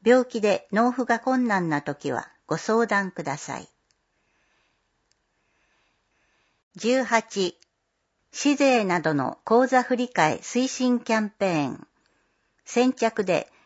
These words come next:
晴雨兼用折りたたみ傘をプレゼント。市税などの口座振替の周知と利用促進のため、口座振替推進キャンペーンを実施します。期間中、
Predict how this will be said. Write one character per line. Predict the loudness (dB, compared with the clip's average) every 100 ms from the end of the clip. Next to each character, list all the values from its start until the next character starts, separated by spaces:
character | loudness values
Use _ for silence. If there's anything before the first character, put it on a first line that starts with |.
| _ _
晴 | -2 2 4 4
雨 | 2
兼 | 0 0 2
用 | 2 2 0 0
折 | -2 -2
り | -2
た | 2
た | 2
み | 2
傘 | 0 0 2 2
を |
プ | 0 -4
レ | -4
ゼ | -4 -6
ン | -8
ト。 | -16 -16 _ _ _ _ _ _ _ _ _ _ _ _ _ _
市 | -4 -2 4
税 | 4 4
な | 2 0
ど | 0
の | -2 -4
口 | 2 4
座 | 4 0
振 | 0 -4
替 | 0 0 0
の | 0
周 | -2 -4 -4
知 | -6 -6
と | -6 -6 -12 -20 _ -2
利 | 2
用 | 4 2
促 | 0 -2 -2
進 | -2 0
の | 0 0
た | -2
め、 | -2 -6 -12 _ _ _
口 | 2 4 4
座 | 2
振 | 2
替 | -2 0 0 0
推 | -2 -2 -2
進 | 0 0 0
キ | 0
ャ | 0
ン | 0
ペ | -2
ー | 0 0
ン | -2
を | -2
実 | -6
施 | -8 -10
し | -8 -8
ま | -8
す。 | -10 -20 -20 _ _ _ _ _ _ _ _ _ _
期 | -10
間 | 0 2 2
中、 | -2 0 0 0